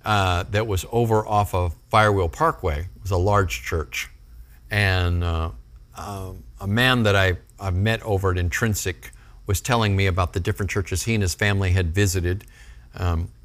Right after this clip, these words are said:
and he recalled visiting this church. He couldn't remember the name of it, and I'm not gonna use the name of it today because I'm not trying to disparage that community of people. But his impression was when he got in there,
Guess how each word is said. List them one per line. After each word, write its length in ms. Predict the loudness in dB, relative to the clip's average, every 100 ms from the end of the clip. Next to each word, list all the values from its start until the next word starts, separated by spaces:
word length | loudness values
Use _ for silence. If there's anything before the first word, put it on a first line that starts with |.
| -20 -20 -20 -20 -20 -20 -10
and 420 | 0 2 2 0 -4
he 260 | -6 -2 0
recalled 640 | 0 -2 0 0 2 2
visiting 520 | 2 0 -2 -2 -2 0
this 200 | 0 -2
church. 360 | 0 0 2
He 100 | -2
couldn't 240 | 0 -2 -2
remember 300 | -2 0 -2
the 120 | -2
name 220 | 0 2
of 100 | 2
it, 120 | 0 -4 -8 0
and 100 | 2
I'm 80 |
not 160 | 2 0
gonna 160 | -2 2
use 240 | 4 2
the 80 | 2
name 160 | 0
of 140 | 0 -2
it 100 | -4
today 260 | -2 -2
because 220 | -2 -2 -4
I'm 100 | -4
not 140 | -6
trying 160 | -6 -4
to 80 |
disparage 800 | -2 -4 -2 0 2 0 -2 -10 -16 -20 -20 -8
that 260 | -2 -2 -4 -16
community 460 | -6 -2 0 0 -2
of 120 | -4
people. 440 | -2 -4 -2 -6 -6 -16 -20 -20 -4
But 140 | 0 4
his 280 | 6 6 4
impression 580 | 0 4 4 4 2
was 380 | 4 4 4 2
when 80 | 0
he 80 | 0
got 240 | 2 2
in 160 | 4 2
there, 300 | 4 4